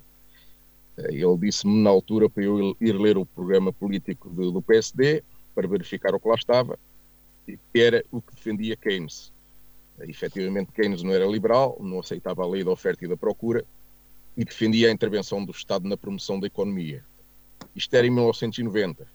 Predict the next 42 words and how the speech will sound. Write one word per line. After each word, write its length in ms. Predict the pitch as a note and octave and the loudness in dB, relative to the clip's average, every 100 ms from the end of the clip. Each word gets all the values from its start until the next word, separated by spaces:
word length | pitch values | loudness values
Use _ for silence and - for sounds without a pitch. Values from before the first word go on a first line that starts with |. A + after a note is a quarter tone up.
| - | -20
Eh, 160 | D2+ D2+ | -18 -12
já 140 | C#2+ F#2 | -6 -4
não 160 | G2+ | -2
leio 200 | G#2+ G#2+ | -2 -2
o 20 | |
programa 340 | - F#2 G2 F#2 | -4 -6 -4 -4
político 400 | - F#2 E2 - | -6 -12 -12 -18
do 80 | - | -4
P 100 | F2 | -2
S 140 | - | -2
D 80 | E2 | -2
há 40 | E2+ | -4
uns 180 | F#2+ | -4
tempos, 380 | - A2+ A#2 - - - - - - - - - | 0 0 -2 -8 -20 -20 -20 -20 -20 -20 -16 0
eh, 180 | G#2+ G#2 | 2 4
mas 220 | A#2 A#2 | 4 2
pelos 400 | - B2+ B2 - | 2 2 2 -2
discursos, 680 | - - A#2+ A#2+ - - B2 | -8 -4 -2 -2 -2 -6 -4
eh, 240 | B2+ A#2+ G#2+ - | -4 -4 -4 4
parece-me 420 | A2 A#2 - G#2 | 6 6 4 -8
que 220 | - A#2+ | -6 -4
hoje 320 | A#2 F#2+ F2 | -2 -4 -8
o 80 | E2+ - | -14 -8
partido 340 | G2 - F#2+ | -10 -8 -8
não 140 | F2+ F2+ | -6 -8
defende 320 | - E2+ D#2 - | -8 -8 -8 -6
tanto 240 | D#2+ C2+ | -6 -4
a 40 | F2 | -6
influência 440 | - D2+ D2 E2+ | -6 -8 -8 -10
do 60 | - | -12
Estado, 400 | - G2 G#3+ - - - - - - - - | -2 2 2 -2 -20 -20 -20 -20 -20 -20 -20
eh, 100 | - | -10
um 160 | C3+ A2+ | -4 -2
pouco 440 | - A#2 - - - | 4 4 2 -4 -2
à 100 | G2+ | -2
semelhança 500 | - G#2 G2+ F#2 F2 | 0 0 2 0 -2
do 100 | D#2+ | -8
que 100 | - | -10
defende 260 | - E2+ E2 | -8 -6 -6
o 40 | |
seu 220 | - F2+ | -2 0
eleitorado, 480 | F#2+ G2+ A#2 A2+ B2 | 2 2 4 4 4